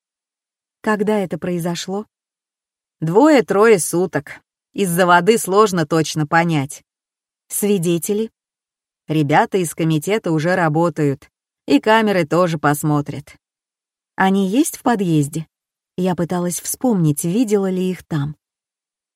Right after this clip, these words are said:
«Нет, но есть несколько снаружи, которые захватывают вход». «Слишком большой разброс по времени», с сомнением покачала я головой. «Что думаешь?»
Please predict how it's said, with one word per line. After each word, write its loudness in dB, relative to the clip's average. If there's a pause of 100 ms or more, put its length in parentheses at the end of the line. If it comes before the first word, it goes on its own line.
(140)
«Нет, 2
но 2
есть -2
несколько -2
снаружи, 0
которые -2
захватывают 0
вход». -4 (1300)
«Слишком -4
большой -2
разброс -2
по -2
времени», 0 (480)
с -16
сомнением 2
покачала -4
я -2
головой. -2 (500)
«Что -4
думаешь?» -4